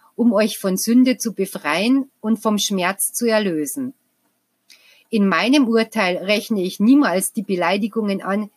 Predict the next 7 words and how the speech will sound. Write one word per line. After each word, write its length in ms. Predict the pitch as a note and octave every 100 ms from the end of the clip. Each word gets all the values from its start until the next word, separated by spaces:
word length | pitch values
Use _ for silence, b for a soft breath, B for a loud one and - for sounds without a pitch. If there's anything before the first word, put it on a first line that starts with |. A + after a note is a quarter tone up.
| _
die 120 | G#3
ihr 120 | F#3+ F3+
mir 440 | G3 A#3 D4 -
angehaben, 760 | F3+ F#3 F#3+ F3 E3+ E3+ F3+ - _ -
angetan 680 | G3 G3 G3 - F3 F3
haben 300 | F3 E3+ E3+
könntet, 580 | E3 F#3 E3+ - D#3+ -